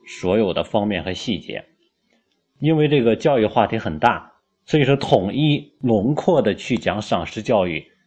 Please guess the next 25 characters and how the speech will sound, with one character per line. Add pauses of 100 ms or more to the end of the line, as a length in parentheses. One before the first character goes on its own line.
(240)
很
多
时
候
往
往 (160)
很
难
打
到
重
点， (1500)
很
难
够， (140)
很
难
能
够
去
细
化
和
落
实，